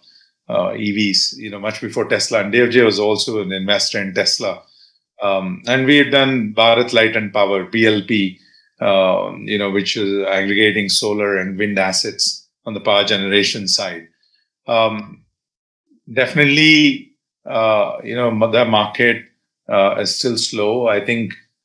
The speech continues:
a lot of, um, you know, components have to kind of fall in place, and there's big policy, um, you know, dependence as well, right? So I believe,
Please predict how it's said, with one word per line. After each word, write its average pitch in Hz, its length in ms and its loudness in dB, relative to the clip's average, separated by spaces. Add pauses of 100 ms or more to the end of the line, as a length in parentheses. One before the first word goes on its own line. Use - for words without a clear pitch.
(140)
a 113 60 -2
lot 110 300 8
of, 117 320 2 (400)
um, 92 720 2 (560)
you 117 100 -8
know, 104 120 0
components 107 760 0
have 101 240 -2
to 107 160 -4
kind 101 240 -2
of 98 140 -4
fall 104 200 2
in 107 180 -2
place, 104 280 2
and 107 140 -4
there's 113 340 -4
big - 240 -2
policy, 120 720 2 (480)
um, 101 840 0
you 113 160 -4
know, 107 80 0
dependence 113 580 2
as 95 180 0
well, 92 360 -2 (420)
right? 101 340 -2 (180)
So 117 640 0 (100)
I 117 140 2
believe, 120 600 2